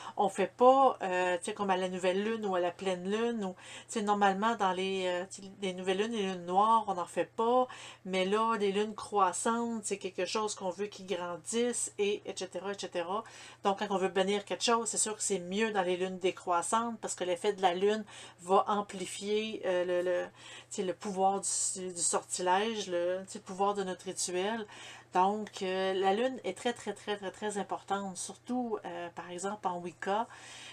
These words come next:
euh, où est-ce que, euh, la déesse mère est elle-même représentée par les croissants de la lune, les différents, les différents cycles de la lune.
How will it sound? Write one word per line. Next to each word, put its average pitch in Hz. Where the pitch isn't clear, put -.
euh, 180
où 185
est-ce -
que, 208
euh, 175
la 185
déesse 190
mère 196
est 190
elle-même 196
représentée 185
par 180
les 185
croissants 185
de 190
la 175
lune, 190
les 175
différents, 185
les 190
différents 180
cycles 202
de 196
la 175
lune. 190